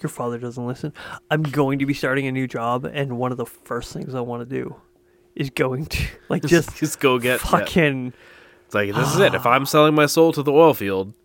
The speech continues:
Speaker 1: I might
Speaker 2: this,
Speaker 1: as well soul
Speaker 2: this
Speaker 1: sell the rest to me.
Speaker 2: like, at least there is this reward to come, right?
Speaker 1: Yeah.
Speaker 2: Like, it's
Speaker 1: It's, it's
Speaker 2: Yeah.
Speaker 1: save up as much as I can, as fast as I can.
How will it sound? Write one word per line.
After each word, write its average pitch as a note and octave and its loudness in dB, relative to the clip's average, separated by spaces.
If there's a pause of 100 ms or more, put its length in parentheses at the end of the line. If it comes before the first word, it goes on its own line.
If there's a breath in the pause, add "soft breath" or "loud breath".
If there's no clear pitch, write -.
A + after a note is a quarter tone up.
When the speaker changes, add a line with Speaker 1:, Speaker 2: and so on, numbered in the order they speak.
(260)
Speaker 1:
I D#3 -2
might D3 2
Speaker 2:
this, D3+ 8
Speaker 1:
as - 0
well E3+ 8
soul E3 10
Speaker 2:
this E3 0
Speaker 1:
sell F#3 6
the E3+ 0
rest E3 2
to E3+ -2
me. C#3+ -2 (440 loud breath)
Speaker 2:
like, G#2+ -4
at A#2 -4
least D3 4
there C#3 6
is B2 0
this B2 -2
reward A#2+ -2
to - -14
come, G2 -12 (160)
right? - -2
Speaker 1:
Yeah. C3 0
Speaker 2:
Like, G#2 -2
it's - -10
Speaker 1:
It's, D#3+ -4
it's - -8
Speaker 2:
Yeah. - -14
Speaker 1:
save D3 -2
up C3 -4
as C3+ -6
much C3+ -4
as C3+ -6
I B2+ -8
can, B2 -10
as C3 -8
fast C3 -8
as C#3+ -10
I C3 -8
can. C3+ -10